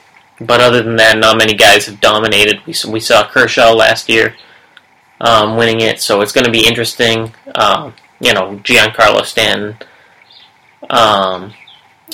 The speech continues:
but it's gonna be interesting to see who actually wins it. But I'm gonna say Mike Trout in the A L, and then I guess Bryce Harper. Maybe it's the year of the young guys, um, in baseball, and so I'm gonna say Bryce Harper finds a way to win that one.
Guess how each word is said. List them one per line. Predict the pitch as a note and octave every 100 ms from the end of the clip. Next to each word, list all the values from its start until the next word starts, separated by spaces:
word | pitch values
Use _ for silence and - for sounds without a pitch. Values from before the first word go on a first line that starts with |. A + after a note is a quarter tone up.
| -
but | C3 A#2
it's | -
gonna | B2
be | A2+ A2
interesting | A2 - A2+
to | G#2+
see | - G#2
who | A#2
actually | G#2+ G#2+ - A2+
wins | G#2 G#2+ G#2
it. | G#2 - - _
But | -
I'm | B2
gonna | C3+ B2
say | - A#2
Mike | A2+ G#2+
Trout | - B2 A2 G#2+ - _
in | A#2 A2+
the | A2 A2
A | A2+
L, | A2 G#2+ G#2+ -
and | A2+
then | A2 G#2 G2
I | A2+
guess | B2 B2
Bryce | - A2+ G2+
Harper. | B2 A#2 A2+
Maybe | A2+ A#2 B2+
it's | A#2
the | -
year | A#2+ B2
of | A#2 A2+
the |
young | A2 A#2 B2
guys, | G#2+ G#2 G#2+ - - - - - _ _
um, | - G#2+ G2+ G2+ F#2+ - _ _ _ - - - _ _
in | A#2+ A#2
baseball, | A2 G#2+ G2+ - G#2+ G#2 G#2 _ - -
and | A#2+ A2
so | B2
I'm | G#2+
gonna | G#2+
say | G#2+ A2+
Bryce | G2+ G#2 G2+
Harper | A2+ A2+
finds | A2 A2+ G#2+
a |
way | G#2+
to | G#2
win | G2 G#2+
that | G#2+ G#2
one. | G2+ G2 G2+